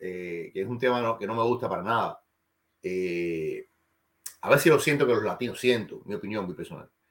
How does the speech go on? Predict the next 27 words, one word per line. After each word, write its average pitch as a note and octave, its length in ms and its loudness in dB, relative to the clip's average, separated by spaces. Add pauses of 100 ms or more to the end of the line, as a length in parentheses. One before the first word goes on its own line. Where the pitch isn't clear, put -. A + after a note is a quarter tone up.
(440)
nos A2+ 140 -4
perdemos C3+ 340 2
demasiado C3+ 560 6
en G#2 140 -6
envidias G#2 420 0
pequeñas. F2 400 -6 (680)
Siento D#3+ 440 4
que B2 60 4
a - 20 6
veces C3+ 220 6
los B2 100 2
latinos C3 500 -2
nos G#2+ 140 -8
perdemos C3 380 0
demasiado B2+ 600 4
en, A2+ 240 -4
en A2 140 -6
buscar C#3+ 480 4
la, G#2+ 260 -6 (240)
la, - 240 -6 (100)
¿cómo A#2+ 200 -2
es? E3 100 0
La G2 120 0
quinta C#3 280 2
pata A#2 200 4
al A2 80 2
gato, A#2+ 480 6